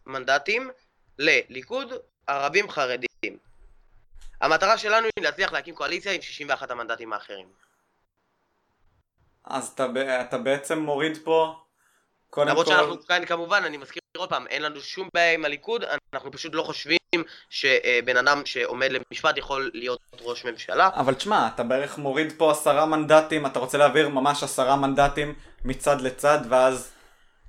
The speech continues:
Speaker 2: לשבת עם כל ה-, אתה, אתה באמת חושב ש-, שמרץ פלוס כחול לבן, ונניח שהעבודה תיכנס לתוך כחול לבן,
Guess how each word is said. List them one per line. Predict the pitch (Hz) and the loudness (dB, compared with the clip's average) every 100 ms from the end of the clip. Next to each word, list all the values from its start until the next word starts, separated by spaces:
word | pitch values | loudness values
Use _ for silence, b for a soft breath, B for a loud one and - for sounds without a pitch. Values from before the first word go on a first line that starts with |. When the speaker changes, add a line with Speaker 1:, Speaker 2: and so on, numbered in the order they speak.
| - - | -20 -4
Speaker 2:
לשבת | 135 131 - 143 139 135 | -2 0 2 4 4 0
עם | 139 | -2
כל | 135 147 | 2 4
ה-, | 143 | 4
אתה, | 135 123 - - - - _ | 4 0 -2 -14 -20 -20 _
אתה | 143 | 0
באמת | 139 147 147 | 2 0 -2
חושב | 156 - 160 156 b b b b _ | -2 2 2 2 b b b b _
ש-, | - - 139 131 123 | -6 0 4 4 2
שמרץ | - 139 139 156 160 170 - - b b b _ | -2 0 4 4 4 2 -2 -12 b b b _
פלוס | - 147 151 - | -6 -2 -2 -4
כחול | - 135 147 147 | -6 -2 4 4
לבן, | 131 139 156 180 190 _ _ | 6 4 4 2 -10 _ _
ונניח | 139 135 135 143 160 156 | -2 0 0 2 2 2
שהעבודה | - 135 127 135 139 | 4 4 4 4 2
תיכנס | 143 143 135 | 2 -4 -4
לתוך | - - | -6 -10
כחול | - 98 131 | -6 -2 0
לבן, | 135 | 2